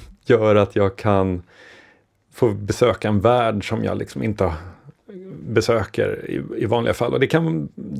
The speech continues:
liksom, det kan vara en, eh, det behöver inte vara en fysisk värld, utan det kan ju vara en tankevärld. Sådär. Det är därför jag läser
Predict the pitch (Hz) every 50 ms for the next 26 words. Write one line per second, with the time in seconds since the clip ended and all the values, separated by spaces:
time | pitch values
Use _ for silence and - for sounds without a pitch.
0 | 127 117 - - 127 - - 139 139 139 143 - 160 160 160 156 147 139 135 135
1 | 131 131 131 127 127 127 123 123 123 120 120 120 135 143 131 120 127 117 - -
2 | 143 131 - - 117 - - 123 117 113 113 110 110 107 110 107 101 104 - 113
3 | 113 110 110 107 104 - 113 - 98 - - 117 110 107 107 - 110 - - -
4 | - _ _ _ _ _ - - - - - - - _ _ 139 143 139 123 107
5 | - - 104 104 107 - 95 - - - - -